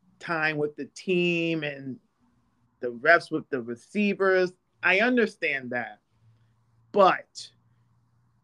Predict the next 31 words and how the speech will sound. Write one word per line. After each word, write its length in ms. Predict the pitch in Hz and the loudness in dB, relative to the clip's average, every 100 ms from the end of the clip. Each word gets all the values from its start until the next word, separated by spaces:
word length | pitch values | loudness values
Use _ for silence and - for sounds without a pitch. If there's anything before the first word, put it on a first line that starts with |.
| - | -10
you 160 | 196 | -6
do 260 | 208 320 294 | 4 4 4
realize 760 | 302 285 202 160 156 151 - _ _ _ | 2 2 4 2 0 -4 -12 _ _ _
that 360 | - 156 151 139 - | -12 -8 -8 -10 -8
he 180 | 180 | -8
still 500 | 180 - _ 269 302 | -8 -14 _ 0 4
is 420 | 254 262 233 180 156 | 6 6 6 4 0
not 320 | 175 220 208 | 2 2 2
one 160 | 208 | 0
hundred 400 | 185 208 208 180 | 2 0 0 -2
percent, 800 | - 147 147 - 240 240 170 151 - _ _ _ _ _ _ _ | -8 -10 -10 -6 -2 0 0 -4 -12 _ _ _ _ _ _ _
and 640 | 214 214 214 208 208 208 | -4 0 0 0 0 0
you 260 | 196 175 233 | -2 -2 -2
need 260 | 240 320 370 | 0 0 0
to 120 | 294 | 0
run 260 | 208 240 226 | 4 4 4
the 120 | 196 - | 2 2
football 380 | 196 190 143 131 | 2 2 -2 -2
in 80 | |
this 200 | 214 123 | -8 -18
game. 360 | - 117 104 110 _ _ _ _ _ - | -16 -14 -14 -16 _ _ _ _ _ -6
I, 120 | 202 - | -6 -4
I, 120 | 233 233 202 | -10 -2 2
I 60 | |
didn't 340 | 262 339 339 240 | 4 4 4 6
get 220 | 277 233 | 6 6
why 280 | 202 208 202 | 4 4 4
they 140 | 185 | 0
ran 240 | 170 175 | -2 -4
the 80 | 165 | -4
ball 320 | 143 156 151 | -4 -2 -2